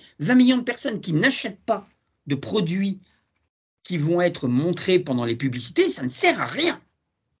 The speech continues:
<laughs> Je reprends mon exemple de tout à l'heure. Si tu fais des publicités pour,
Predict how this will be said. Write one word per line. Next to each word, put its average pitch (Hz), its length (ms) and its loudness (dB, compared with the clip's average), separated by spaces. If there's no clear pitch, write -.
<laughs> 466 40 -2
Je 151 140 -2
reprends 143 320 -4
mon 151 160 2
exemple 175 300 -2
de 147 40 -4
tout 131 160 -2
à 233 60 4
l'heure. 320 180 0
Si - 120 -12
tu - 100 -16
fais 302 140 -2
des - 80 0
publicités 196 420 0
pour, 135 320 -4